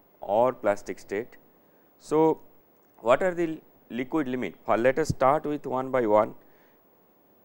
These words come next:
Let us start with this first one is your liquid limit, that means, uh, to determine the liquid limit of the soil.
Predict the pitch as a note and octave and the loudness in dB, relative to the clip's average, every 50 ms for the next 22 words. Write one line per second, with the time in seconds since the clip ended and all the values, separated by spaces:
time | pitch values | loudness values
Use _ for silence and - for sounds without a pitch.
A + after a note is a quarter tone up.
0 | _ _ _ _ _ - A#2 A#2+ B2 C3+ C3 - - C3+ C#3 C3+ C#3+ C#3+ B2+ - | _ _ _ _ _ -8 -6 -4 -4 -4 -6 -2 0 0 0 0 -2 -6 -8 -6
1 | C3+ C3+ B2+ - - C3+ B2 B2+ - - C3+ C3 B2+ A#2+ A#2 A#2 B2 A#2+ A#2 A#2 | -6 -8 -8 -8 -4 -4 -4 -4 -4 -6 -8 -8 -6 -8 -10 -6 -6 -6 -6 -6
2 | A#2 - G#2+ G#2 G#2+ - - B2+ B2+ A#2 G#2+ G#2 G#2 G#2 A2 - - - _ _ | -10 -14 -10 -10 -8 -6 -2 -2 -2 -2 -2 -6 -6 -6 -10 -12 -14 -20 _ _
3 | _ _ _ _ _ _ _ _ - - G#2 G#2+ A2 - - A2+ A2 A2 A2 G#2+ | _ _ _ _ _ _ _ _ -12 -6 -4 -4 -4 -4 -6 -8 -8 -8 -8 -10
4 | - - - - G#2 G2 - - G#2+ G2+ G#2+ G#2 - A#2 A2+ A2+ A2+ G#2+ G2+ G2+ | -12 -16 -14 -12 -12 -10 -8 -8 -6 -6 -6 -4 -4 -4 -4 -4 -6 -8 -6 -6
5 | G2+ F#2 F#2+ F#2+ - A2 A2 G#2 G#2 G2+ G2 G2 G2+ G2+ - G2 F#2+ F#2 F#2 F#2 | -6 -6 -6 -8 -6 -4 -6 -4 -4 -6 -6 -8 -8 -4 -2 -2 -2 -2 -4 -10
6 | F#2 - - A2 G#2 G2+ F#2+ G2 | -10 -6 -2 2 2 2 2 0